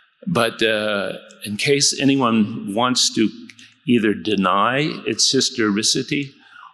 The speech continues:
or certainly confuse it with the resurrection, that would be impossible, because the New Testament,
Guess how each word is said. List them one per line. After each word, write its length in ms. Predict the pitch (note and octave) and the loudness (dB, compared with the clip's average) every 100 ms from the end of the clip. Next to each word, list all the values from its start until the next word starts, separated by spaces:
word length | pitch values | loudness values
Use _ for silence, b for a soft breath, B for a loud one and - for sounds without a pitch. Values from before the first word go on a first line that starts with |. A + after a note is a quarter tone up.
| - | -4
or 140 | G2+ | 0
certainly 500 | - C3 C3+ - A2+ | 2 2 2 2 0
confuse 680 | - A#2 G#2 - C3 C#3 A#2+ | 0 0 0 2 2 4 2
it 140 | A#2+ | 0
with 140 | A#2 G#2 | -2 -2
the 100 | G2+ | -2
resurrection, 920 | G#2 G#2 G#2 F#2+ A2 - - B2+ A#2+ B B B _ | -2 -2 -2 -2 -4 -2 -2 0 -2 B B B _
that 240 | - B2+ - | 0 2 0
would 160 | B2+ | 0
be 120 | B2 | 0
impossible, 680 | A#2 G#2+ F2 F#2+ - F#2 F2+ - | 0 -2 -2 -2 -2 -6 -8 -6
because 340 | G#2+ A#2+ A2 | -4 -2 -2
the 100 | - | 0
New 200 | A#2 A#2 | 2 0
Testament, 680 | A#2+ E3 D#3+ - A2 C#3+ G#3 | -2 -2 0 2 2 2 -4